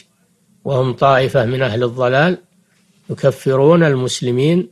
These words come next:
بارتكاب الكبائر، يكفرون بأكل الربا، يكفرون بالزنا، بشرب الخمر، ب آه، سائر الكبائر، يخرجون المسلم من ال-، من الإسلام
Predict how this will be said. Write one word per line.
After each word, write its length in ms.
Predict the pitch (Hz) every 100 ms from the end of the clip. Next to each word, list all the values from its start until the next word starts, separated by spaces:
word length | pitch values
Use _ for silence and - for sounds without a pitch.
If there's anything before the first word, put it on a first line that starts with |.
| _ _ _ _ -
بارتكاب 560 | 135 147 - 143 135
الكبائر، 680 | 123 113 127 120 117 117 127 _ _ _ _
يكفرون 640 | 156 147 - 139 147 143 127
بأكل 440 | 127 135 - 131
الربا، 580 | 120 123 135 139 147 - _
يكفرون 640 | - 127 - 123 127 139 135
بالزنا، 640 | 120 120 117 143 147 147
بشرب 420 | - - 151 131 123
الخمر، 480 | 110 135 147 156 196 _ _ _ _ _ _ -
ب 60 | 131 131 131 123 - _ _ _ _ _ _ _ 160
آه، 580 | 143 131 131 123 - - - - -
سائر 500 | - 156 143 143 139
الكبائر، 680 | - 135 123 147 160 180 - _ _ _ -
يخرجون 560 | 131 - 139 147 160 139
المسلم 720 | 139 160 127 127 147 - 165
من 180 | 147 139
ال-، 480 | 127 127 - 156 165
من 180 | 170 139
الإسلام 760 | 135 139 - 123 127 123